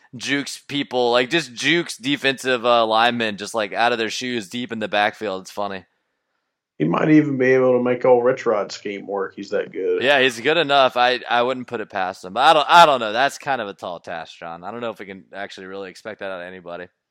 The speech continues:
Speaker 1: Um, all right. Well, I don't know. What else, what else we got to discuss this week, John? I feel like we touched on everything in a pretty rapid fire
Speaker 2: I think that
Speaker 1: fashion here. Yeah.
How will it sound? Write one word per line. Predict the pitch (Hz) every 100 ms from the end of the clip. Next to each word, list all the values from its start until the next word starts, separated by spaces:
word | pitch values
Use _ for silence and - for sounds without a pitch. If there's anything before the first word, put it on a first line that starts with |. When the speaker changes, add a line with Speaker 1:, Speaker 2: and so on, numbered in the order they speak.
| _ - - _ _ _ _ _ _ _
Speaker 1:
Um, | 131 143 147 147 135 - _ -
all | 175
right. | 156 143
Well, | 120 160 160
I | 127 160
don't | 185
know. | 143
What | 147 170
else, | 165
what | 135 151 165
else | 160
we | 147
got | 139 131
to | 123
discuss | 113 - 113
this | - 101 -
week, | 101 92
John? | 107 110
I | 107
feel | - 139
like | 127
we | 117
touched | 101 127 113
on | 123 104
everything | 95 98 - 95 92
in | 95
a | 92 90 95 95 _ _ _ _ _
pretty | - 120
rapid | 98 98 104 98 85 _ _ _
fire | _ 120 113
Speaker 2:
I |
think | 190 175
that | 156
Speaker 1:
fashion | - 107 107 - 85
here. | 87 85 92 _ _ _ _ _ _ _ _ _ _ _ _ _ _ _ _ _ _ _ _ _ _ _ _ _ _ _ _
Yeah. | 120 110